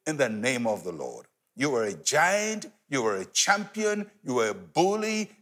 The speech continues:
everybody's afraid of you, you crush people.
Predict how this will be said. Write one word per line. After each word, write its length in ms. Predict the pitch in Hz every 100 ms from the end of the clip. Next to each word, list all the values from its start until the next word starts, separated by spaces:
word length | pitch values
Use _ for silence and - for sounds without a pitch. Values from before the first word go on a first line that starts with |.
| -
everybody's 500 | 156 139 147 135 127
afraid 440 | 113 - 196 202
of 120 | 226
you, 380 | 170 196 208 202 - -
you 120 | 226
crush 600 | - - 208 202 - -
people. 640 | 214 202 202 196 196 196